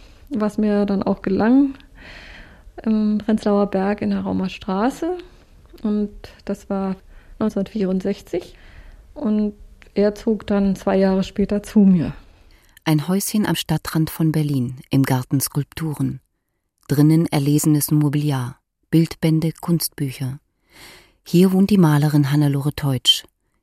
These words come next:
Speaker 2: Sie war damals eine zweiundzwanzigjährige Kunststudentin. Erich Arendt war dreiundsechzig.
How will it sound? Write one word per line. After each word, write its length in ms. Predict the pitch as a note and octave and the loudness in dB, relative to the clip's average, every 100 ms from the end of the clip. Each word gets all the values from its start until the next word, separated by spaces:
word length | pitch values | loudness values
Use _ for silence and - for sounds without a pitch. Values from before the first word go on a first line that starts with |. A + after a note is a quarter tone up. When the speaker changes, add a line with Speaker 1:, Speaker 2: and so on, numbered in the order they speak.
| _ _ _ | _ _ _
Speaker 2:
Sie 160 | D3+ | 2
war 100 | D3+ | 2
damals 480 | D3+ D3+ D3 D3+ - | 4 4 4 2 0
eine 220 | - F3 | 0 0
zweiundzwanzigjährige 1080 | - - D3 C#3+ - C#3+ C#3 C#3+ - D3+ C#3+ | 0 -2 2 0 0 -2 -2 -4 -4 -2 -2
Kunststudentin. 1120 | D3+ - F3 - - C3+ B2 A#2+ A#2+ B2+ B2+ - _ _ _ | -4 -2 -2 -2 -4 -4 0 -2 -2 -4 -4 -10 _ _ _
Erich 380 | C#3+ C#3 C#3 - | 0 0 -4 -2
Arendt 480 | B2+ B2 C3 C3 - _ | -2 0 0 -2 -10 _
war 100 | D3 | -4
dreiundsechzig. 960 | D3+ D3+ D#3 D#3+ B2+ - - - - | -2 0 0 0 -4 -6 -12 -12 -14